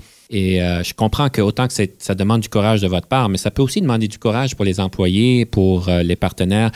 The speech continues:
de pouvoir adresser des situations difficiles avec vous.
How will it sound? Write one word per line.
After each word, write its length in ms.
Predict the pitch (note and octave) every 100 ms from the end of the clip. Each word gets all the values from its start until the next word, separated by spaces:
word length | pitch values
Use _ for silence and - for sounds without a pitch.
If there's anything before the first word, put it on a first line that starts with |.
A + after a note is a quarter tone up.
| - - -
de 60 |
pouvoir 360 | G2 A2+ A#2+ G#2+
adresser 580 | - A2 A2 A2 - F3
des 100 | B2+
situations 480 | - - G2 - F#2+
difficiles 320 | F#2 - A2
avec 280 | F2 F2 F#2
vous. 180 | A#2+